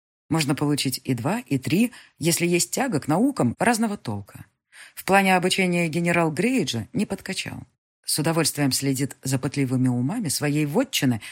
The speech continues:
приближая к себе самых прытких и потенциально гениальных драконов и дарков. Вот кто не делает различий между расами, несмотря на всю свою несостоятельность в вопросах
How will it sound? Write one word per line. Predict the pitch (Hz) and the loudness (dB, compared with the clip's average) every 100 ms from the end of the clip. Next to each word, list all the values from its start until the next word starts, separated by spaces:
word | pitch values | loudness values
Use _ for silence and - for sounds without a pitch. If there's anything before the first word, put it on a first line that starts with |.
| - - _ | -18 -20 _
приближая | - 190 185 175 175 | 2 4 6 4 4
к | 147 | 2
себе | 160 165 - | 0 0 0
самых | - 147 139 - | -2 0 0 -2
прытких | 240 277 - 120 - | -4 -2 -4 -6 -4
и | 151 | -4
потенциально | 160 175 160 175 165 160 | -2 0 2 2 2 0
гениальных | 156 165 170 247 185 127 | 0 -2 -2 -2 -2 -2
драконов | 120 156 - 285 185 - | -2 -4 -2 0 -2 -2
и | - | -4
дарков. | 185 107 - - - _ _ _ _ _ _ - | -2 -4 -6 -14 -18 _ _ _ _ _ _ -2
Вот | 180 - | 0 0
кто | - 139 | 0 2
не | 139 | 2
делает | 135 131 131 | 2 2 2
различий | 147 135 147 - 131 | 0 0 -2 2 4
между | 131 117 131 | 4 2 -2
расами, | 202 247 117 110 - - - | -2 -2 -2 -2 -6 -8 -2
несмотря | 180 196 196 269 | 2 2 4 4
на | 180 | 2
всю | - 233 | 0 0
свою | 196 190 | 2 2
несостоятельность | 190 180 175 - 196 240 285 151 131 131 | 4 2 0 0 2 2 2 2 2 0
в | |
вопросах | 151 - 269 254 143 | -2 2 2 2 -2